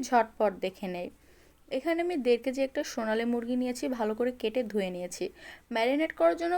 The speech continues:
প্রথমেই একটা স্লাইস লেবুর রস এর মধ্যে দিয়ে দিলাম। এবার এর মধ্যে অ্যাড করে দিচ্ছি এক চামচ রসুন বাটা, এক চামচ পেঁয়াজ বাটা, এক চামচ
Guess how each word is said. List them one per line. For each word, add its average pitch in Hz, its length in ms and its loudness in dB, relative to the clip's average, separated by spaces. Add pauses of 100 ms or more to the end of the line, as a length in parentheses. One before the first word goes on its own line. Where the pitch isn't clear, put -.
প্রথমেই 277 420 4 (200)
একটা - 220 0 (100)
স্লাইস 202 320 2 (200)
লেবুর 208 380 2
রস 220 280 2
এর 226 120 0
মধ্যে 254 180 -2 (120)
দিয়ে 175 200 0
দিলাম। 165 220 -2 (520)
এবার 320 240 -6
এর 320 140 0
মধ্যে 311 300 -2
অ্যাড 226 160 0 (100)
করে 254 260 0
দিচ্ছি 269 340 -2 (200)
এক 208 160 -4
চামচ 220 340 -2 (140)
রসুন 233 280 0
বাটা, 262 240 0
এক 214 120 -2
চামচ 214 220 -2 (100)
পেঁয়াজ 233 320 2
বাটা, 277 200 0 (120)
এক 196 80 -4 (100)
চামচ 220 340 -2